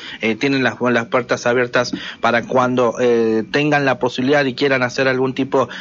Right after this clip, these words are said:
de promoción y de convocatoria a cada una de sus... Eh, de sus actividades,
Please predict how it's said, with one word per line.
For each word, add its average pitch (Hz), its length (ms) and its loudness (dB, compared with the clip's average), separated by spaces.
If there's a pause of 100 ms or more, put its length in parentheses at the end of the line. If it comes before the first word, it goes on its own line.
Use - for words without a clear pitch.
(120)
de 135 140 0
promoción 170 440 0
y 240 80 2
de 175 140 0
convocatoria 147 800 2 (240)
a 127 120 -2
cada 151 260 4
una 151 260 2
de 127 100 2
sus... 123 400 -4
Eh, 113 360 2
de 123 120 0
sus - 200 -4
actividades, 143 580 0